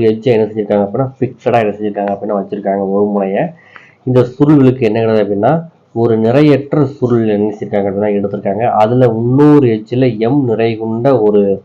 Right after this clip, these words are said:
பொருளை என்ன செஞ்சிருக்காங்க அப்படின்னா ஃபிக்ஸ் பண்ணியிருக்காங்க, சரிங்களா? இது எப்படி இருக்கு அப்படின்னா, இது கிடைத்தளமா என்ன செஞ்சிருக்கோம் அப்படின்னா வச்சிருக்கோம். இந்த இடத்துல என்னது அப்படின்னா உராய்வே என்னது அப்படின்னா கிடையாது, சரிங்களா? அப்போ இந்த சுருளினுடைய விறைப்பு மாறிலியை நம்ம என்ன வச்சிருப்போம் அப்படின்னா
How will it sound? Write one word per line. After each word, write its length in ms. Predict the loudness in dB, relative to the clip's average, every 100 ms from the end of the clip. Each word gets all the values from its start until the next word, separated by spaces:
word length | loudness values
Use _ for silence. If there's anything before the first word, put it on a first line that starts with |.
| _ _ _ _ _
பொருளை 300 | 0 4 2
என்ன 100 | 2 -2
செஞ்சிருக்காங்க 400 | -4 -2 0 0
அப்படின்னா 200 | -2 -4
ஃபிக்ஸ் 240 | -6 -12 -8
பண்ணியிருக்காங்க, 480 | -8 -8 -16 -20 -20 _ _ _ _ _ _
சரிங்களா? 300 | -2 2 2 0 -12 -20 _ _ 0
இது 80 | 2 2
எப்படி 260 | 2 2 2
இருக்கு 240 | 2 0
அப்படின்னா, 320 | 0 -2 0 0 -2
இது 100 | -8 -4
கிடைத்தளமா 580 | -2 -2 0 2 2 2
என்ன 100 | -2
செஞ்சிருக்கோம் 320 | -4 -4 -2 -2
அப்படின்னா 280 | -2 -2 -2
வச்சிருக்கோம். 480 | -4 -10 -4 -4 -2 -4
இந்த 140 | -2 -2 -2
இடத்துல 320 | -2 0 0
என்னது 200 | 0 -2 -2
அப்படின்னா 260 | -2 -2 0
உராய்வே 440 | 2 4 4 2 0 0
என்னது 200 | -2 -4
அப்படின்னா 300 | -4 -4 -4 -6 _
கிடையாது, 480 | -4 -2 -4 -6 -10 -14 _ _ _ _ _ _
சரிங்களா? 340 | -2 2 2 2 -4 -20 _ _ -2
அப்போ 160 | 2 2
இந்த 140 | 2 0 0
சுருளினுடைய 600 | 2 4 6 4 4 4 2
விறைப்பு 420 | 2 2 2 0 -2 2
மாறிலியை 360 | 2 2 0 -2
நம்ம 160 | 0
என்ன 120 | -2 -2
வச்சிருப்போம் 360 | -4 -8 -4 -4
அப்படின்னா 280 | -4 -8